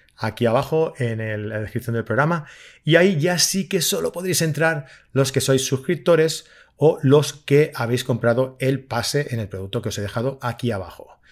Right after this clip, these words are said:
Ah, como, como extra, eh, tenemos el curso de fotografía de tormentas de Imanol.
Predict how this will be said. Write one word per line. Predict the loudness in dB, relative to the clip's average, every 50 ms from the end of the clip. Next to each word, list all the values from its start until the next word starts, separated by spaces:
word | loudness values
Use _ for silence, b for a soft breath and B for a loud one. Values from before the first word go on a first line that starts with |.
| B B B B B B B B B B
Ah, | -2 2 2 4 4 4 2 2 4
como, | 6 6 8 8 6 6 6 6 4 4 4 2 2 2 2 0 0 0 -2 -2
como | 0 2 4 4
extra, | 4 4 2 -2 -4 -4 -4 -4 -8 -14 _ _ _
eh, | -4 -2 0 0 0 0 0 0 0 -2 -2 -2
tenemos | -2 0 2 2 2 2 2 0 0 -2 -4 -6 -6
el | -2 -2 -2 -2 -4
curso | 0 0 0 0 0 -2 -2 0 0 -2 -2 -6 -4
de | -2 -2 -2
fotografía | -2 -4 -6 -6 -6 -6 -4 -2 2 2 2 2 2
de | 0 0 -2
tormentas | -2 -4 -4 -4 -4 -4 -4 -2 0 0 0 0 -2 -6 B B B B B B B B
de | -4 0 2 2
Imanol. | 4 4 2 2 0 0 -2 -2 -2 -4 -6 -8